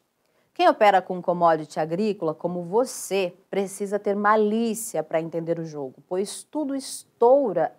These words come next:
é no seu colo. Em trinta anos, meu amigo, o consumo de arroz subiu dezoito e meio por cento na China e de trigo, quarenta e sete por cento.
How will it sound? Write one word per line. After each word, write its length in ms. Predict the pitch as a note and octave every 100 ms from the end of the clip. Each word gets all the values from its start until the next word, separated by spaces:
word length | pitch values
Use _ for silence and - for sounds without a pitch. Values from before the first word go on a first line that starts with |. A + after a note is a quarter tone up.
| -
é 100 | C4+
no 100 | E4
seu 240 | - A#3
colo. 400 | B3 E3+ D3 - _ _ _ _
Em 160 | A3+ C4
trinta 280 | C#4 D4 C#4+
anos, 360 | A#3 C4 G#3
meu 160 | F3 E3
amigo, 260 | C#3+ - F3+
o 20 |
consumo 440 | A#3+ A#3 A#3 B3+
de 160 | G3+ D4
arroz 680 | D4+ A3 F#3+ A#3 F#3+ - -
subiu 320 | - A3 A#3+
dezoito 600 | A3 A3+ G3 A#3+ D#4+ -
e 40 | B3+
meio 180 | A#3+
por 180 | A#3+ A#3+
cento 380 | C4 - A3 A3
na 140 | B3+
China 500 | - - F#3+ D#3+ C#3+ _ - _ -
e 140 | F4
de 100 | C#4+
trigo, 340 | C#4 C4 D4 C4
quarenta 540 | - E4 E4+ C4+ D#4+
e 60 | C4+
sete 320 | - A#3 A3+
por 160 | - B3
cento. 420 | - D#3 -